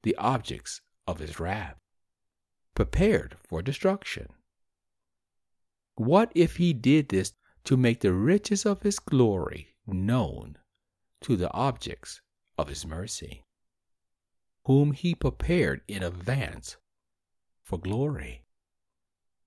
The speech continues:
even us, whom he called, not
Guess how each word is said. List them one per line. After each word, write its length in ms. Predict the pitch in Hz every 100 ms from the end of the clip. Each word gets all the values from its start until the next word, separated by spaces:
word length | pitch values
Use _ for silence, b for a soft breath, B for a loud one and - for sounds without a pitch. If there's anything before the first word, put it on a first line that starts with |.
| _ -
even 300 | 233 233 196
us, 420 | 73 - - - _ _ _ _ _ _ _ _ _ _
whom 160 | 135 113
he 120 | 110
called, 500 | - 123 131 - - _ _ _ _ _ _ _ _ _ _ _ -
not 320 | 98 87